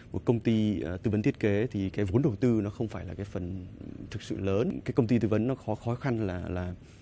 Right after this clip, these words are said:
ờ, cái tư vấn là người ta, người ta sẽ, ờ, bán một cái sản phẩm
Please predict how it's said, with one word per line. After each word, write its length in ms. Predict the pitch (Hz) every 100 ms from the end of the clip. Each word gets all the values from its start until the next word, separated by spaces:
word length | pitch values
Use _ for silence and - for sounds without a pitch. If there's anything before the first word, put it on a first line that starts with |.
| - -
ờ, 300 | - 90 87 90 87 82 69 50 -
cái 80 | 107
tư 140 | 143
vấn 280 | 127 120 147
là 120 | 143
người 160 | 101 95
ta, 280 | 98 98 95
người 140 | 92 92
ta 200 | 95 90
sẽ, 340 | - 92 87 117 - - - - -
ờ, 260 | 65 65 57 65 65 50 -
bán 320 | 120 92 170
một 60 | 135
cái 80 | 117
sản 180 | 113 -
phẩm 180 | -